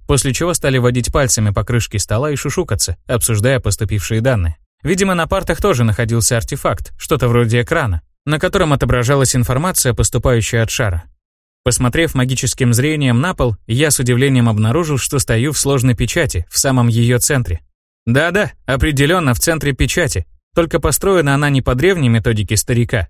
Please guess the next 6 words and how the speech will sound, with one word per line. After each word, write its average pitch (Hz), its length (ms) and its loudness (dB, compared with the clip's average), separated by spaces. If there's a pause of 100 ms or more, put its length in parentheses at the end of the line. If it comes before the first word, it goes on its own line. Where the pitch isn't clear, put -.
(120)
а 127 120 0
по 123 160 -2
новой, 127 340 0 (100)
практикуемой 170 640 0
современными 135 580 2
магами. 104 420 0